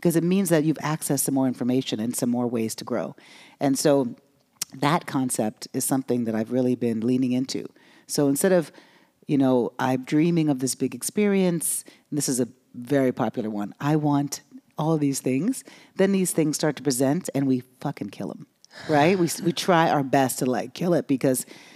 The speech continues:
that little person we created to survive in whatever situation we came in worked hard to build that character. And so when you start to lean into this new big life, it's, <laughs> "Oh no."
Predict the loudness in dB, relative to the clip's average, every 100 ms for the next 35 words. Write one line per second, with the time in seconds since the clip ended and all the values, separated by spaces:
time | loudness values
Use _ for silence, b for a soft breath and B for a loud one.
0 | B 0 2 2 2 0 0 0 0 0
1 | 0 -2 0 -2 -4 -4 -4 -2 0 0
2 | 0 -2 -2 -2 -4 -4 -4 -2 -2 -4
3 | -4 -4 -2 -2 0 -2 -4 B B B
4 | B -6 -2 -2 0 0 2 2 0 -2
5 | -4 -4 -6 -10 -10 B B B B B
6 | 0 2 4 4 4 2 2 2 2 2
7 | 2 2 2 2 4 2 0 -6 -8 -4
8 | 0 2 2 2 2 0 0 0 0 -4
9 | -6 -8 -8 0 2 2 2 0 -2 -6